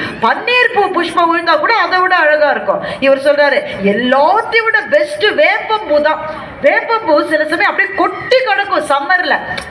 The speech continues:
வெயில் காலத்துல கொட்டி கிடக்கும், அந்த தெருவே மஞ்சளான மாதிரி இருக்கும்." ஒரு மணி நேரம் ரெண்டு பேரும் பூவை பத்தி பேசுறாங்க. அப்புறம் தான் அந்த பையன் சொல்றான், "உள்ள வாங்க அங்கிள், வெளியிலே நிக்கிறீங்களே."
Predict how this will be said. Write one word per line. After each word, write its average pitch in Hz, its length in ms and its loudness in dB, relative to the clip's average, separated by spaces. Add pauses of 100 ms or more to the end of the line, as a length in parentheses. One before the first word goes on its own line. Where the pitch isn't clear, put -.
வெயில் 427 300 2
காலத்துல 339 400 -2
கொட்டி 415 440 0
கிடக்கும், 370 400 0 (220)
அந்த 247 200 -2
தெருவே 494 560 2 (180)
மஞ்சளான 403 540 2
மாதிரி 370 280 -2
இருக்கும்." - 420 -6 (520)
ஒரு 330 240 2
மணி 359 220 0
நேரம் 330 340 2
ரெண்டு 285 240 0
பேரும் 349 220 0
பூவை 349 240 2
பத்தி 269 180 -2
பேசுறாங்க. 196 460 -2 (920)
அப்புறம் 330 340 0
தான் 339 100 2
அந்த 302 140 0
பையன் 302 320 0
சொல்றான், 302 260 4
"உள்ள 370 260 0
வாங்க 359 260 2
அங்கிள், 226 220 0
வெளியிலே 359 420 2
நிக்கிறீங்களே." 320 480 -2